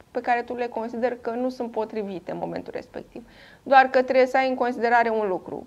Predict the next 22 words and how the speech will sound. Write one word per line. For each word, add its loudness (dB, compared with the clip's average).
Când -4
nu 0
ești -2
tu -2
persoana -4
care 0
ia 4
deciziile, -4
nu 0
ai 0
ce -12
să -8
faci. -4
Nu -6
are 0
rost -6
să -10
te -8
superi, -6
să -10
te -8
enervezi, 0